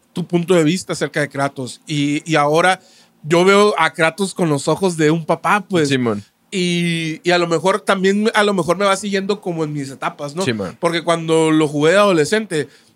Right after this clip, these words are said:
Speaker 1: estaba en una época donde había ira, donde había furia. No que fuera un adolescente violento, pero,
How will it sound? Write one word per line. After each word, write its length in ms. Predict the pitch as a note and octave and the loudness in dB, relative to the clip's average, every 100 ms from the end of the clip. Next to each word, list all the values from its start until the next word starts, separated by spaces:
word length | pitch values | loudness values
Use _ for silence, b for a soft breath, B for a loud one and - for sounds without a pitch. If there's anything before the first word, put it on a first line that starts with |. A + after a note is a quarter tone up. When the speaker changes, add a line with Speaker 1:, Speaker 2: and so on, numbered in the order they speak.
| _ - | _ -10
Speaker 1:
estaba 400 | C#3+ - C3+ G#3+ | -10 -4 -2 2
en 80 | |
una 260 | A3 G#3+ G3 | 2 4 2
época 340 | G3 F#3+ F#3 F#3 | 0 -4 0 0
donde 320 | E3 D3+ C#3 | 0 0 0
había 440 | B2+ B2+ D3+ D#3 | 0 0 0 0
ira, 320 | C#3 D#3+ F3+ | 0 0 2
donde 260 | E3+ D#3+ C#3+ | 2 0 -4
había 180 | C3+ C#3 | -4 -4
furia. 500 | - D3+ E3 E3 D#3 B B | -2 0 2 2 0 B B
No 140 | F3 | -4
que 80 | F3 | -2
fuera 180 | F3+ F#3+ | 0 2
un 180 | G3 G3 | 2 2
adolescente 540 | G3 E3 D3+ E3 F#3+ | 2 2 -2 -4 -2
violento, 520 | F3 D3 D3+ F#3+ F#3+ | 2 2 0 -2 -6
pero, 340 | E3+ D#3 C#3 | -4 -2 -4